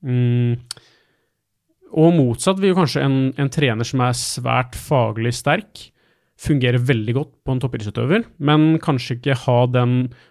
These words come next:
overføringsverdien til en mosjonist, fordi den er vant til å jobbe med utøvere som besitter et annet kunnskapsnivå og har en helt annen hverdag da, enn en, en mosjonist. Så jeg kan kanskje kjenne meg litt mer igjen i en hverdag for en s-, type mosjonist, og, og,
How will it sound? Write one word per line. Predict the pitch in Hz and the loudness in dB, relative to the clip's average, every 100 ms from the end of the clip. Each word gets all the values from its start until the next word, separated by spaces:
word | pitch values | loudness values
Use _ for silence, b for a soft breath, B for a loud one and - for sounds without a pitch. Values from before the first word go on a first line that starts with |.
| b | b
overføringsverdien | 156 123 - 113 113 123 127 139 | 2 2 0 -4 -2 0 0 0
til | - 120 120 | 0 0 0
en | 123 | 0
mosjonist, | 120 143 120 - - - | -2 -2 -2 -4 -10 -18
fordi | - 131 127 | -10 -2 0
den | 123 | 2
er | 131 | 0
vant | 113 104 _ | -2 -4 _
til | 135 | 0
å | 131 | 0
jobbe | 123 110 | 0 -2
med | 113 123 113 | -2 0 -2
utøvere | - 110 123 | -2 -2 -2
som | 123 131 123 120 - b b b b b | 0 0 0 0 -4 b b b b b
besitter | 131 127 - 127 | -6 -6 -6 -2
et | |
annet | 127 120 | -2 -2
kunnskapsnivå | 135 120 117 - 127 127 160 | 0 -2 -4 -8 -2 2 4
og | 135 | 4
har | |
en | 127 | 4
helt | 123 120 | 2 0
annen | 123 123 | 0 0
hverdag | 131 123 104 160 147 | 0 0 0 0 0
da, | 120 - | -2 -8
enn | - 120 | -6 -2
en, | 123 123 | -2 -2
en | 131 | -2
mosjonist. | 127 110 123 120 - - b b b b | -2 -2 -2 -4 -8 -16 b b b b
Så | - | 0
jeg | 135 | 2
kan | 156 | 4
kanskje | 131 139 | 2 0
kjenne | 156 123 113 | 0 0 0
meg | 120 | 0
litt | 123 | 0
mer | 123 117 | 0 2
igjen | 123 113 | 2 2
i | 117 | 0
en | 120 120 | 0 0
hverdag | 123 120 113 123 | 0 0 0 -2
for | - 123 | -2 -2
en | 120 117 | 0 -2
s-, | 117 - _ | -6 -12 _
type | - 123 123 | -8 -6 -2
mosjonist, | 127 139 180 202 - b b b b b b b | -2 2 0 0 -8 b b b b b b b
og, | 131 131 127 127 | 0 2 2 0
og, | 127 131 127 | -2 -4 -2